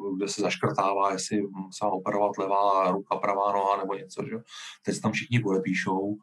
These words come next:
eh, ale protože ta se tam běhá jedna zoufalá sestra po sále a schání všechny, kdo se tam mají podepsat, tak už nezbyde čas se vůbec zeptat toho pacienta, jestli opravdu je to pan Novák s tou pravou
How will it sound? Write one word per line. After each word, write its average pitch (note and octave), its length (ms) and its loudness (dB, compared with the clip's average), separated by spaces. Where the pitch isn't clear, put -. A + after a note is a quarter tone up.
eh, G2+ 40 -4
ale G2 160 0
protože G2+ 240 -2
ta - 60 -14
se - 180 -6
tam G2+ 140 0
běhá G2 260 0
jedna G2+ 180 2
zoufalá G#2 360 2
sestra - 300 -4
po G#2 140 -4
sále G2+ 380 2
a G#2 40 4
schání G2+ 420 0
všechny, - 320 -4
kdo G#2 100 -4
se - 80 -20
tam G#2 80 -4
mají A2 140 0
podepsat, G2+ 440 -2
tak - 180 -6
už - 120 -2
nezbyde G#2 360 2
čas - 220 -2
se A2 100 -2
vůbec G#2 260 0
zeptat G#2 280 -2
toho A2 120 2
pacienta, A2 420 0
jestli G#2 200 2
opravdu G#2 380 2
je G#2 60 2
to G2+ 100 0
pan A2 180 2
Novák G2+ 340 2
s - 60 -16
tou G#2 140 -2
pravou G2 360 0